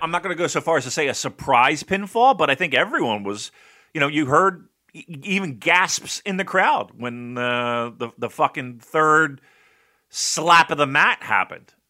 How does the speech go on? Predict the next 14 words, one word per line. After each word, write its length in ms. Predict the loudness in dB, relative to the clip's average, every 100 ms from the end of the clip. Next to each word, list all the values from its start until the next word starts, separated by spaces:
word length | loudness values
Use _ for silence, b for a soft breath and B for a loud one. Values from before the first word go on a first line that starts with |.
| -4
Um, 640 | 0 0 0 -4 -14 -20 _ _ _ _ -4
and 120 | -2
that 100 | -2
was 160 | -4 -8
great. 680 | -2 0 2 0 -8 -20 _ _ _ _ _ -8
Like, 300 | -4 -2 2
everybody, 800 | 6 6 4 0 0 -2 -8 -4
I 140 | -2 0
think, 360 | -2 -6 -10 _ -18
was, 540 | -6 -2 -2 -4 -10 -12
was 440 | -8 -8 -8 -16 _ _ _ _
shocked 480 | -6 0 4 4 2
and 120 | -8
thrilled. 200 | -8 -8